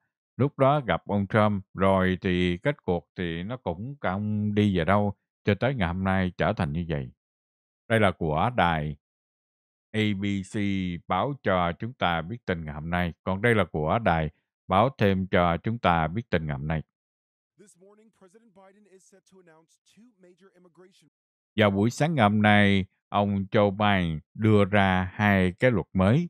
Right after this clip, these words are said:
Speaker 1: về cho những người di cư vô trong Hoa Kỳ.
Speaker 2: programs. One, to protect nearly half a million spouses of U-
Speaker 1: Một, đó là muốn bảo vệ cho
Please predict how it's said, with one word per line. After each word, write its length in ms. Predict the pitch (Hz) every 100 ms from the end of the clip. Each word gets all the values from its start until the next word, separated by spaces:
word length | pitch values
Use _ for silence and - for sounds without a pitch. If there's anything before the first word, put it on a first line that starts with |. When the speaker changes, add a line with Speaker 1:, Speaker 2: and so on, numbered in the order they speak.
| _ _ -
Speaker 1:
về 320 | 101 98 98
cho 320 | 139 123 117 117
những 300 | 104 85 139
người 380 | 87 78 76 - _ _ _ _ _
di 120 | 110
cư 440 | 104 107 101 101 95
vô 100 | 98
trong 200 | 92 92
Hoa 140 | 92
Kỳ. 320 | 85 78 62 58 _ _
Speaker 2:
programs. 560 | 127 104 95 78 76 _ _ _ 120
One, 220 | 143 208 120 113
to 60 | 147
protect 340 | 143 _ 160 _
nearly 340 | 151 143 139 127
half 120 | 170 214
a 60 | 262
million 240 | 240 175 143
spouses 500 | _ 160 156 151 123
of 60 | 110
U- 60 | 131 _ _ _ _ _ _ _ _ _ _ _
Speaker 1:
Một, 360 | 98 101 98 _ _ _
đó 260 | 120 135 165
là 420 | 113 92 87 87
muốn 440 | 92 127 175 151
bảo 180 | 87 107 117
vệ 360 | 85 82 87 -
cho 420 | - 107 104 101